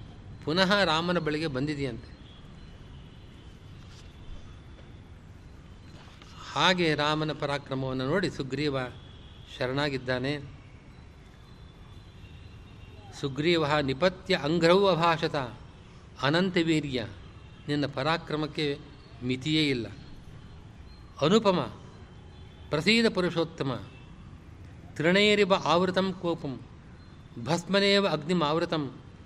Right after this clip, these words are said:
ತ್ವಾಂ ಸ್ವಚ್ಛಂ ಮಾಯೆಯಾಚ್ಛನ್ನಂ ನಾಯಂ ವೇದ ಜಡೋ ಜನಃ. ಒಂದು ಬಾವಿಗೆ ಹುಲ್ಲುಗಳು ಮುಚ್ಚಿದ್ದಾಗ ಒಳಗೆ ಏನಿದೆ ಅಂತ ಗೊತ್ತಾಗೋದಿಲ್ಲ,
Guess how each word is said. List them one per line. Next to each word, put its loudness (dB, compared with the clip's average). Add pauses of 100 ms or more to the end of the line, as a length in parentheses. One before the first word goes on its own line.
(280)
ತ್ವಾಂ 6
ಸ್ವಚ್ಛಂ 0
ಮಾಯೆಯಾಚ್ಛನ್ನಂ 2 (640)
ನಾಯಂ 4
ವೇದ 0
ಜಡೋ 4
ಜನಃ. -2 (1400)
ಒಂದು 0
ಬಾವಿಗೆ 0
ಹುಲ್ಲುಗಳು 0
ಮುಚ್ಚಿದ್ದಾಗ -2
ಒಳಗೆ 2
ಏನಿದೆ 0
ಅಂತ -2
ಗೊತ್ತಾಗೋದಿಲ್ಲ, -2